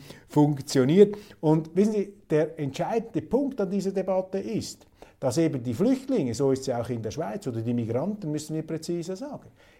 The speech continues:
denen stehen ja von Anfang an, kaum sind sie im Land, stehen ja alle Gesundheitsdienstleistungen zur Verfügung. Und ich nehme an, in Deutschland auch die Zahnarztleistungen. Ähm, der Vater jenes, äh, ertrunkenen, tragisch fotografierten Kindes, Aylan Kurti, Sie erinnern sich,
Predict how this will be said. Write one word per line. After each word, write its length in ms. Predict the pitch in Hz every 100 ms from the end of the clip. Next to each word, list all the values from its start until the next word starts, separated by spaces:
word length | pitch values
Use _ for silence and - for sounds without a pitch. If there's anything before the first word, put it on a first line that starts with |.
| _ -
denen 280 | 208 208
stehen 560 | - - - 165 202 185
ja 200 | 175 165
von 220 | - 147 -
Anfang 420 | 147 208 240 226
an, 220 | 185 240 -
kaum 320 | 127 170 226
sind 260 | 240 226
sie 140 | - 190
im 100 | 156
Land, 320 | 156 240 240 - -
stehen 320 | - 147 135
ja 120 | 117
alle 200 | 156 214
Gesundheitsdienstleistungen 1500 | 208 185 196 202 196 196 - 190 196 202 185 175 - 160 143
zur 160 | 156 123
Verfügung. 460 | 117 156 208 220
Und 100 | 147
ich 100 | 113
nehme 220 | 120 117
an, 100 | 110
in 100 | 110
Deutschland 460 | 107 110 110 120 110
auch 180 | 107 107
die 140 | 113
Zahnarztleistungen. 1600 | - 131 185 185 190 - - - - 170 175 190 196 277 214 117 - - - -
Ähm, 320 | 127 127 135 131
der 100 | 127
Vater 540 | - 156 202 220 202 139 - _
jenes, 540 | 131 135 131 127 - 127
äh, 120 | 123
ertrunkenen, 840 | 110 - 151 233 233 240 202 117
tragisch 500 | - 139 196 202 170
fotografierten 920 | - 156 143 135 127 147 170 175 127
Kindes, 480 | 120 190 226 180 -
Aylan 480 | 123 135 131 123 117
Kurti, 420 | 160 208 202 160
Sie 140 | 151 131
erinnern 340 | 127 190 214
sich, 320 | 208 156 -